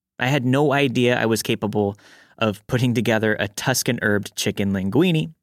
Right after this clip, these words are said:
until I got my meal kit and everything was literally pre-measured and ready to cook. It took out all of the guesswork and gamble of cooking some recipe that I found on the internet, only for my wife to toss it in the garbage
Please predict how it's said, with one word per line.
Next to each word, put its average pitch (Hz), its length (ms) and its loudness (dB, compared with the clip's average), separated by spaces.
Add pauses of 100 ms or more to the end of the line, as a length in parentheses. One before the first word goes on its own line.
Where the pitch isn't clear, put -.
until 120 260 0
I 131 100 2
got 143 180 0
my 143 100 2
meal 135 180 0
kit 131 300 -2
and 104 400 -4
everything 120 420 0
was 107 160 0
literally 123 460 2
pre-measured 110 840 0
and 98 140 -4
ready 92 200 -2
to 90 80 -6
cook. - 360 -6 (340)
It - 220 -4
took 123 160 0
out 113 120 2
all 135 140 2
of 131 80 0
the 131 80 0
guesswork 120 560 0
and 101 240 -2
gamble 104 540 2
of 95 320 -6
cooking 117 260 -2
some 110 240 0
recipe 113 460 0
that 104 100 2
I 98 60 0
found 107 180 0
on 98 120 -2
the 104 60 -4
internet, 107 440 0 (500)
only 131 140 2
for 139 120 -2
my 127 140 2
wife 110 220 2
to 107 100 -8
toss 104 240 0
it 110 80 0
in 101 60 2
the 104 60 0
garbage 175 600 0